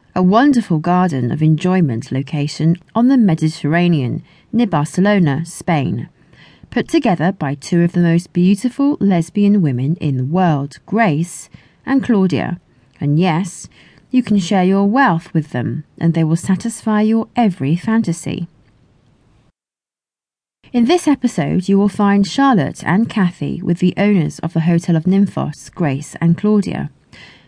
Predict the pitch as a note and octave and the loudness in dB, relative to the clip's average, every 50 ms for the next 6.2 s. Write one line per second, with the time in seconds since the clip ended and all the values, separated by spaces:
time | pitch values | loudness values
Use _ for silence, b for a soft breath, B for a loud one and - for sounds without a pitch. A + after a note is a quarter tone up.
0 | B B B - - C4+ C#4+ C4 G3+ D3 D3 F3 - - F#3 F3+ F3 E3+ E3 E3 | B B B -4 0 2 2 4 2 2 0 -2 -2 -2 0 2 2 2 2 2
1 | E3+ F3 - - G#3 F#3+ F3 E3 E3+ F3 - - F3 F3+ F3+ F#3 F#3+ F3 D3 C3 | 0 0 0 0 0 0 2 0 0 0 0 0 0 2 2 2 2 2 2 0
2 | - - D#3+ E3+ E3+ E3 - - - F#3+ F3 E3 D#3+ E3+ - _ _ - F3+ D#3+ | 0 0 2 2 2 2 0 -4 -2 0 0 0 0 -2 -4 _ _ -2 0 0
3 | C#3+ C#3+ - - E3 - _ - - - G#3+ A3 G3 D3+ G#2 - D3+ - B B | 0 -2 -4 -10 -12 -12 _ -10 -4 -2 0 0 0 -2 -4 -8 -10 -12 B B
4 | B B B B B - - - F#3 F#3 F3+ F#3 F#3+ - - - _ _ - D3+ | B B B B B -10 -4 -2 0 2 2 0 0 -2 -8 -16 _ _ -4 -2
5 | D#3 F3 F#3 G3+ F#3+ D#3+ E3 E3+ - D3 C3 C3+ D3+ F3+ F#3 E3 C#3 C3 C3 - | 0 2 2 2 2 2 2 0 0 -2 -2 0 0 2 2 2 0 -2 -4 -8
6 | - - - | -12 -20 -20